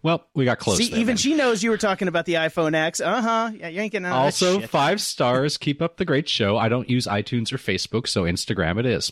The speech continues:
Speaker 1: Thank you so much. We appreciate that.
Speaker 2: <laughs> Appreciate it. And roughly the podcast that you said I would not like from N P R,
Speaker 1: Yes.
Speaker 2: it said,
Speaker 1: Yes.
Speaker 2: "Psst, psst, not a ten-person crew. Three people with lots of help from on-the-ground reporters."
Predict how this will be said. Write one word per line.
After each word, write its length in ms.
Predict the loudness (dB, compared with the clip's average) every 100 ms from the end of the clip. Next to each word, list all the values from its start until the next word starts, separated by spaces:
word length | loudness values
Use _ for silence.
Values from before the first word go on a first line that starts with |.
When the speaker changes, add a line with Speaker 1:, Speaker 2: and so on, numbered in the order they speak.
| -2
Speaker 1:
Thank 200 | -2 0
you 100 | 0
so 140 | 2
much. 420 | 2 0 -2 -4
We 80 | -2
appreciate 460 | 0 0 2 0 0
that. 200 | -2 -4
Speaker 2:
<laughs> 1120 | _ _ _ _ _ _ -8 -6 -6 -8 -4
Appreciate 680 | -4 -2 -4 -4 -2 0 0
it. 120 | 0 -2
And 300 | -2 0 0
roughly 540 | 0 0 0 2 2
the 100 | -2
podcast 600 | 0 0 0 2 2 2
that 80 | -2
you 100 | -2
said 180 | 0 2
I 80 |
would 220 | 2 2 2
not 200 | 0 0
like 280 | -2 -2
from 320 | -2 -2 -2 -2
N 160 | -2
P 80 | 0
R, 80 | 0
Speaker 1:
Yes. 300 | 2 2 0 -4 -18 -4
Speaker 2:
it 60 |
said, 160 | -2 0
Speaker 1:
Yes. 380 | 0 2 2 0
Speaker 2:
"Psst, 100 | -8 -20 -20 -4
psst, 400 | 0 0 0 -4 -16 _
not 180 | 0 2
a 60 | 2
ten-person 600 | 2 0 2 0 0 0
crew. 280 | 2 0
Three 240 | 0 0 0
people 260 | 0 2
with 140 | 0 0
lots 280 | 0 0 -2
of 120 | -2
help 180 | -2 0
from 180 | -2 0
on-the-ground 560 | 0 0 0 0 2
reporters." 580 | -2 -2 0 0 0 -4